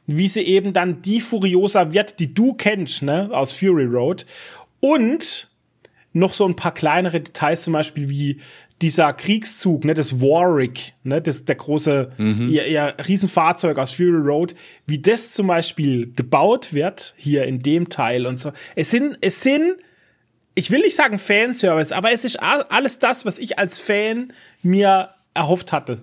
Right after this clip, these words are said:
Speaker 1: zu sehen. Und es ist alles drin gewesen. Also meine ganzen Erwartungen wurden mindestens erfüllt, wenn nicht übertroffen,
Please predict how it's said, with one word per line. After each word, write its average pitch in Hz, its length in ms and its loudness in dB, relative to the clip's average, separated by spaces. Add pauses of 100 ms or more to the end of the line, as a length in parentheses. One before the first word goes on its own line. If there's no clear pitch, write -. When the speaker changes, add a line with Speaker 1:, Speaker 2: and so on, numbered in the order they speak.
(100)
Speaker 1:
zu - 160 -8
sehen. 151 580 -2 (240)
Und 160 120 4
es 180 100 2
ist - 180 -6
alles 147 240 0
drin 131 220 -4
gewesen. 123 480 -2 (240)
Also 156 240 2
meine 180 260 0
ganzen 247 520 -2
Erwartungen 196 880 0 (240)
wurden 196 580 2 (200)
mindestens 269 760 0
erfüllt, 240 480 -2
wenn 180 140 2
nicht 190 140 -2
übertroffen, 196 720 -4